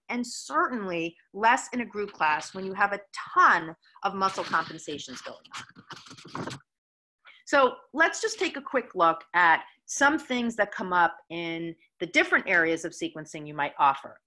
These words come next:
Also, once you decide what categories you want to include in your sequencing, you can write out the poses you want to do. So for instance, if you're including twists, twisting, what specific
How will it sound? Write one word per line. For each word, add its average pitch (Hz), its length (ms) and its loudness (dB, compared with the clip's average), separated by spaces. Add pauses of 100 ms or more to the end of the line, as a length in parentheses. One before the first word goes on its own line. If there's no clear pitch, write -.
(300)
Also, 220 280 4
once 233 320 0
you 339 80 4
decide 277 540 4
what 180 200 -6
categories 185 640 -4
you 175 80 -10
want 196 180 -2
to 196 60 -8
include 311 380 -6
in 233 100 -8
your 196 100 -10
sequencing, 165 680 -10 (260)
you 370 100 -2
can 415 180 -8
write 226 180 4
out 208 160 2
the 214 60 -14
poses 175 380 -10
you 175 60 -12
want 165 180 -6
to 180 60 -12
do. 214 300 0
So 226 200 -6
for - 200 -6
instance, 254 420 -6
if 196 120 -12
you're 269 120 -4
including 302 400 -6
twists, - 480 -10 (100)
twisting, 196 560 -6 (360)
what 214 340 2
specific 269 460 -10